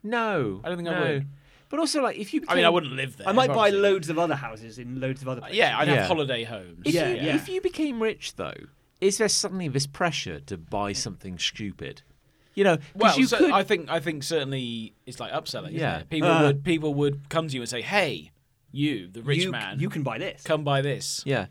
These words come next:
Speaker 1: but what if Robert Downey Junior just lived in, like, a semi-detached
Speaker 2: <laughs>
Speaker 1: house 'cause he quite
Speaker 2: Good for
Speaker 1: enjoyed
Speaker 2: him,
Speaker 1: it? Yeah.
Speaker 2: I'd say.
Speaker 3: Yeah.
Speaker 1: Yeah.
Speaker 3: On a
Speaker 2: Good for
Speaker 3: council
Speaker 2: him.
Speaker 3: estate.
Speaker 1: You could buy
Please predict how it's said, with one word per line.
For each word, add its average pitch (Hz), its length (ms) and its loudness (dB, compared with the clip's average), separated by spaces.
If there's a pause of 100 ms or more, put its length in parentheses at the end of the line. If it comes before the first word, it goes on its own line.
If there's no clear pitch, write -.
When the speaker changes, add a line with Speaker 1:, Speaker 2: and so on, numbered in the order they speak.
Speaker 1:
but 151 80 2
what 202 140 8
if 196 80 -2
Robert 202 160 0
Downey 165 240 -4
Junior 135 400 -6
just 92 200 -14
lived 92 280 -8
in, 85 80 -8
like, 85 180 -10
a 95 60 -12
semi-detached 82 840 -10
Speaker 2:
<laughs> 196 120 -4
Speaker 1:
house - 340 -4
'cause 101 160 -12
he 92 80 -10
quite 92 240 -8
Speaker 2:
Good 98 140 2
for 185 100 2
Speaker 1:
enjoyed 196 320 4
Speaker 2:
him, 110 60 -8
Speaker 1:
it? - 40 0
Yeah. 135 120 6
Speaker 2:
I'd 87 120 0
say. 127 280 -2
Speaker 3:
Yeah. 202 260 -4 (180)
Speaker 1:
Yeah. 131 320 0
Speaker 3:
On 147 80 -4
a 147 40 0
Speaker 2:
Good - 80 0
for 156 60 2
Speaker 3:
council 156 220 -2
Speaker 2:
him. 156 60 -6
Speaker 3:
estate. 101 360 -12 (140)
Speaker 1:
You 151 160 -2
could - 160 -2
buy 147 480 2